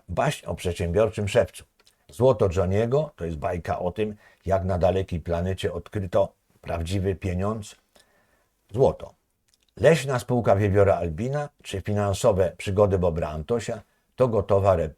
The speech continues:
recepta na sukces w interesach. Taka pigułce opowieść, bardzo pouczająca, ciekawa i pożyteczna.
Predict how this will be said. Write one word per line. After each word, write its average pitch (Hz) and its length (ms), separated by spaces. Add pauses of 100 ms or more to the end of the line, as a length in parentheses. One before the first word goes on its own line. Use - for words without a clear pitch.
(100)
recepta 90 540
na 78 160
sukces 92 420
w 87 40
interesach. 87 720 (460)
Taka 151 340 (120)
pigułce 110 560
opowieść, 87 640 (260)
bardzo 95 340
pouczająca, 76 720 (260)
ciekawa 78 580 (840)
i 95 200 (720)
pożyteczna. 110 580